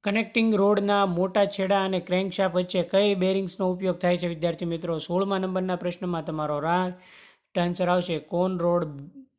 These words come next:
બેરિંગ્સ. કોન રોડ બેરિંગ્સના ઉપયોગના પરિણામે જે કનેક્ટિંગ રોડનો મોટા છેડા અને ક્રેન્કશાફ્ટ વચ્ચે છે એ બેસિંગનો ઉપયોગ કરી શકાય છે.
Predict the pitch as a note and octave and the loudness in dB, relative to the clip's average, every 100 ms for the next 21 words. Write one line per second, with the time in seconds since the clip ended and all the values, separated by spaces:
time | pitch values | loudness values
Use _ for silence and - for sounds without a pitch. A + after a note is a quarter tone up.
0 | _ _ _ _ _ _ _ - D#3+ E3 | _ _ _ _ _ _ _ -6 0 4
1 | F#3 E3+ - - _ _ _ _ _ _ | 4 2 -2 -14 _ _ _ _ _ _
2 | _ _ _ _ F#3+ G#3 G#3 G#3 F#3 F#3 | _ _ _ _ 4 4 6 4 6 4
3 | F#3+ F#3 - F3+ F3+ F#3+ F#3+ F3+ F3 F3+ | 4 0 0 -2 0 -2 0 -2 0 0
4 | F#3 F3 D#3 D#3+ E3+ F3+ F#3 G3 E3+ F3 | 2 0 -2 -2 -2 -2 -2 -2 2 2
5 | F3 D#3 D3+ F3 G3 F3+ - F#3 F#3 F3+ | 0 -2 -2 0 0 0 0 0 2 0
6 | - F3 F3 F#3 E3+ E3 E3 E3+ E3+ F#3 | -2 -4 -4 -2 -2 -2 -2 -4 0 -2
7 | C#3+ - - - _ E3 D3 E3 E3+ F#3+ | -2 -6 -20 -20 _ -4 0 -2 -2 -4
8 | F#3+ F#3 D3 E3 F#3+ A3+ - - F#3 G3 | -2 -2 -2 2 2 2 -8 2 4 4
9 | F3 D#3 D#3 E3 G#3 B3+ - _ - E3+ | 0 -2 2 4 2 0 -10 _ -12 -6
10 | D3 C3+ | -6 -6